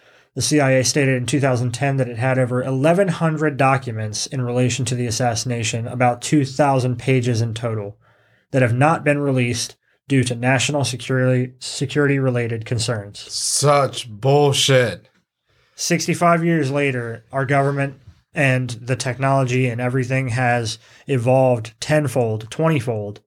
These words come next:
Speaker 1: and they're worried about a matter of national security back in nineteen sixty-three today.
Speaker 2: That's,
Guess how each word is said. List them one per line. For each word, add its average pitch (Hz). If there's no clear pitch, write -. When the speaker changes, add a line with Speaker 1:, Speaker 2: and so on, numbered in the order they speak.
Speaker 1:
and 123
they're 147
worried 143
about 131
a 127
matter 127
of 110
national 131
security 123
back 120
in 117
nineteen 117
sixty-three 117
today. 110
Speaker 2:
That's, 110